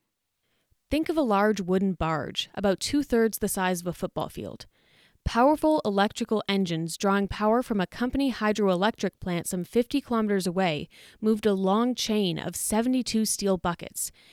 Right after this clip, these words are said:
each carrying over one half a cubic yard of dirt. The dredge floated in an artificial pond covering some part of the valley, and the bucket line could be lowered almost fifty feet below water level,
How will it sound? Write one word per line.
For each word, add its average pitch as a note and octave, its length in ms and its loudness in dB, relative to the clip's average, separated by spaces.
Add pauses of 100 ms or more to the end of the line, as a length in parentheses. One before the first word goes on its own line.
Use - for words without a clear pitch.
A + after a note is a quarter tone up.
(120)
each - 280 0
carrying A3 420 2
over F#3 260 2
one G3 320 2
half G#3 400 -4
a F#3 60 -2
cubic G3 480 -2
yard F3+ 400 0
of D#3 180 -8
dirt. - 380 -8 (800)
The A3+ 100 4
dredge A#3+ 400 0
floated G#3 380 4
in F#3+ 140 -2
an F#3 140 0
artificial A#3 500 0
pond F3+ 500 -2
covering F#3 320 -4
some G#3+ 220 -2
part G3+ 240 -2
of F#3 100 -6
the E3+ 80 -6
valley, E3 460 -6 (320)
and G3+ 140 0
the F#3+ 60 2
bucket G#3 340 0
line A#3+ 240 0
could A3 140 -4
be F#3+ 120 -2
lowered F#3 360 2
almost F3+ 480 -4
fifty C#4 340 -2
feet C#4 320 -2
below F#3 240 2
water F#3 380 2
level, - 400 -8